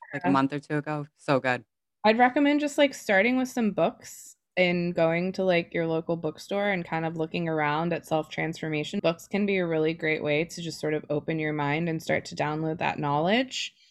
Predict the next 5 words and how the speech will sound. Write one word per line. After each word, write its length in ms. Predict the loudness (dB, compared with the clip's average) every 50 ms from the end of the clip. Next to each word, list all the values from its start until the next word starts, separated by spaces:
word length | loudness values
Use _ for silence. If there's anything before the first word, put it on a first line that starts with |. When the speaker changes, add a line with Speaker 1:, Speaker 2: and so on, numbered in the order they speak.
| _ _ _ _ _ _ _ _ _ _ _ _ _ -12 0 4
Speaker 2:
Also, 420 | 4 4 4 4 4 4 4 6
like, 320 | 6 6 6 6 4 0 -8 _ -20 -20 _ _ _
following, 760 | 0 4 6 6 6 6 4 2 2 2 0 0 -2 -4 -4 -4
you 120 | -2 0 0
know 340 | 2 2 2 0 0 -2